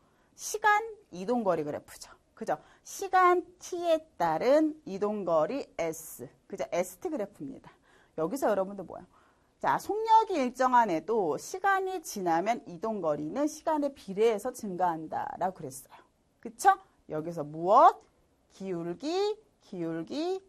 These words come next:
기울기, 기울기가 바로 속력이죠. 그죠? 그럼 기울기가 제일 큰 누구? A가 속력이 가장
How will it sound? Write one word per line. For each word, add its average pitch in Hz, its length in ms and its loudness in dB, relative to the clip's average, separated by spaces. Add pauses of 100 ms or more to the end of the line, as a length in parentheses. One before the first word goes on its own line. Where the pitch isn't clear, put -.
기울기, 175 720 -8
기울기가 208 680 -4
바로 202 200 0
속력이죠. 320 640 -2 (380)
그죠? - 180 0 (300)
그럼 170 160 -12
기울기가 330 540 2
제일 196 520 -2
큰 269 360 0
누구? 220 420 -2 (400)
A가 175 680 0
속력이 277 420 -4
가장 208 400 -6